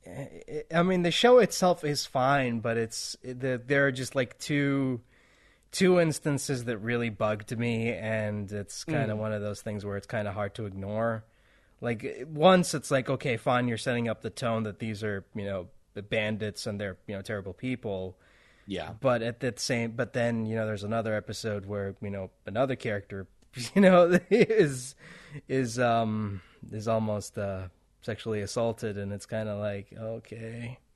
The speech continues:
Speaker 2: There, there is a smart way to establish character motives and whether or not they're, uh, an evil person by not going overboard with the worst possible, like,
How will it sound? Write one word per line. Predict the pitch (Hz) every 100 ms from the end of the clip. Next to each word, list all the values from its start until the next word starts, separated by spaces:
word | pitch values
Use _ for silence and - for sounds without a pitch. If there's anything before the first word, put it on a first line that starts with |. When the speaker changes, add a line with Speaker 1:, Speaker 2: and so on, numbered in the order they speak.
| - - - - - -
Speaker 2:
There, | 143 170 156
there | 165 175
is | 170 143
a | 147 135
smart | - 160 160 165 135
way | 135 131
to | - 123
establish | 113 - 117 113 117 107
character | - 127 113 113 120
motives | 113 113 107 104 98 -
and | 107
whether | 107 107 110 104
or |
not | 104 101 -
they're, | 110 104 98 _ - - _ _ _ _
uh, | 123 113 104 101 _
an | 139 135
evil | 139 135 127
person | - 123 113 - 110 101
by | 110 110
not | 110 101
going | 117 110 107 -
overboard | 120 117 101 117 110 98
with | 98 98 - 110
the | 113 104 98 92 _ _ _ _ _ _ -
worst | 135 160 151 - -
possible, | 143 135 - 131 120 107 101 -
like, | 120 107